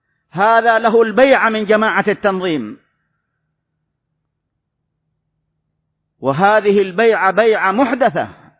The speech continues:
من البدع، ما دل عليها دليل من الكتاب والسنة، وأرادوا أن يتخلصوا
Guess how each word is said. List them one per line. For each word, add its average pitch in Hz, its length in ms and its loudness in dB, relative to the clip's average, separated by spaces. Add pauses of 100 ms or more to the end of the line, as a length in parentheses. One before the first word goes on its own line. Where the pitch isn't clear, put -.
(140)
من 226 180 2
البدع، 233 480 0 (1900)
ما 302 320 2
دل 285 260 -2
عليها 269 480 2
دليل 269 400 0
من 254 100 -2
الكتاب 233 500 0
والسنة، 185 680 -6 (1900)
وأرادوا 294 600 2
أن 277 80 0
يتخلصوا 262 840 0